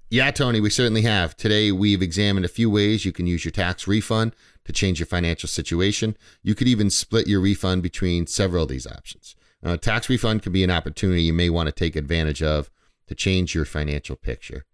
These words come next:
Now, these are just a few of the potential financial options for your refund. I really encourage all our listeners, consult with a financial service professional to find the option that fits their unique financial situation.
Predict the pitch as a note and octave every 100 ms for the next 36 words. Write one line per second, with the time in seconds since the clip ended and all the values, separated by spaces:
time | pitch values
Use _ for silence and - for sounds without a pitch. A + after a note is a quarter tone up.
0 | _ _ _ E2 G2 G2+ G2 F#2 - -
1 | - G#2 G2+ F#2 - - F#2 E2+ E2 E2+
2 | E2 D#2+ - D#2 D2 - D#2+ - D2+ C#2
3 | F2 - F2+ F2 _ - - F2+ F2 F2+
4 | G#2 G#2+ G2+ G2 - F#2 F#2 - F2+ F2
5 | F2 F2 F#2+ F#2+ F#2 - - _ _ G#2+
6 | F#2+ - A2 G#2 G#2 G2 F#2+ F2+ F2+ -
7 | E2 E2+ D#2+ D#2+ D#2 - D#2+ - E2 E2
8 | - E2 D2+ D2 D2+ - E2 - - -
9 | C#2 - E2+ - - C2+ E2 E2 E2+ D#2+
10 | - D#2+ E2+ E2 D#2 - - D2+ C2+ B1+
11 | C2+ - - - - -